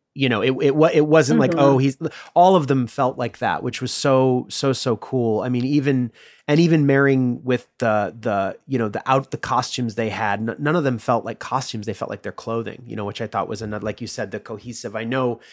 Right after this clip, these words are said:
Speaker 1: it's so nice to hear on a, on a well-oiled machine like this, when you, when you get a great movie like this, it's because you guys are all working so well together in symphony, you know,
Speaker 2: Right.
Speaker 1: right? Because it's like everybody out, like, you know, I love, I love hearing that. And also you guys bringing in,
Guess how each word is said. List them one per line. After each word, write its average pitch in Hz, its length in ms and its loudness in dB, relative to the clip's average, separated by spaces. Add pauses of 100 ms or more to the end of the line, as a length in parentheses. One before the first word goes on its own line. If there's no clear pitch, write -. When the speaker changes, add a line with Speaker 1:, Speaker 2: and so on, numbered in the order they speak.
(160)
Speaker 1:
it's 135 160 -4
so 180 100 2
nice 151 260 2
to 143 100 -4
hear 123 440 -2 (640)
on 135 140 -6
a, 127 60 -4
on 127 200 -4
a 117 60 -2
well-oiled 123 500 0
machine 120 380 -6
like 107 200 -6
this, 110 200 -6
when 117 140 -6
you, 117 80 -8
when 127 120 -6
you 120 80 -4
get 139 200 0
a 127 60 0
great 117 340 -4
movie 117 320 -6
like 101 240 -6
this, 98 260 -8
it's - 140 -16
because 110 560 -6
you 107 100 -14
guys 101 380 -6
are - 80 -10
all 104 200 -6
working 104 340 -14
so 95 200 -10
well 98 240 -6
together 90 480 -8
in 92 140 -12
symphony, 92 600 -14
you 101 120 -8
know, 190 80 2
Speaker 2:
Right. 160 200 -4 (200)
Speaker 1:
right? 113 200 -4
Because 113 320 -8
it's 107 160 -12
like 104 260 -6 (360)
everybody 131 500 0
out, 113 220 0
like, 123 220 -2
you 139 60 -4
know, 123 60 0
I 120 100 2
love, 120 300 -2
I 127 120 -4
love 117 340 -2 (100)
hearing 127 360 -2
that. 104 200 0
And 107 120 -4
also 113 200 -4
you 107 140 -10
guys 104 220 -6
bringing 110 340 -8
in, 104 260 -8